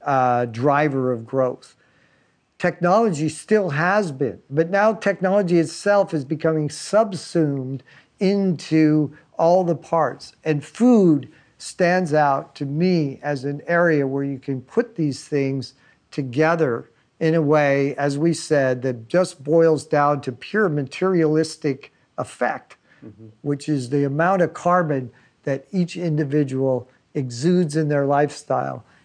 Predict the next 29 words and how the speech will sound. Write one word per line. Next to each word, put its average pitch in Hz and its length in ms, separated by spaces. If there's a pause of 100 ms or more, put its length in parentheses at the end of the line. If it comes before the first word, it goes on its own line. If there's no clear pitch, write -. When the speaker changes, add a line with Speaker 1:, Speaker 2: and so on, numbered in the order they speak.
(100)
Speaker 1:
into 151 400
the 139 120
atmosphere. 135 680 (420)
And 139 180
if 139 140
we 180 160
can, 156 340 (380)
in 143 200
one 190 220
lifetime, 135 720
turn 180 220
that 156 200
around, 131 640
then 135 460
we 147 180
have 143 180
a 139 80
start 156 440
and 139 140
we 135 120
give 143 300
ourselves 135 800
the 127 320 (300)
runway 156 840
to 135 100
solve 131 460
the 131 140
other 123 180
problems. 117 720